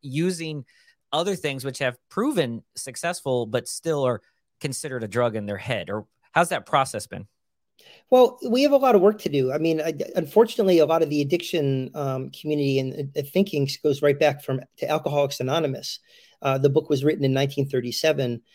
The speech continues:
Speaker 2: And, you know, interestingly, Bill W., the head of it, was very interested in psychedelics, and he used L S D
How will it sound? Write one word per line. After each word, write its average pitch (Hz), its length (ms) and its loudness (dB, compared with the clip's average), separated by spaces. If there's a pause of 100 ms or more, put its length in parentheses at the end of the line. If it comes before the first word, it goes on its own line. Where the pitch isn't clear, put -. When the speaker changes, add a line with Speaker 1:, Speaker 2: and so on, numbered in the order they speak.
(320)
Speaker 2:
And, 139 340 4
you 170 60 4
know, 170 120 6
interestingly, 190 520 6
Bill 160 300 10
W., 180 320 6
the 143 80 6
head 165 140 2
of 143 80 0
it, 139 80 -4
was 135 100 0
very 151 180 4
interested 156 460 -2
in 135 60 -2
psychedelics, 139 600 2
and 127 80 -6
he 196 180 -4
used 180 420 2
L 143 160 2
S 139 160 -2
D 135 320 -2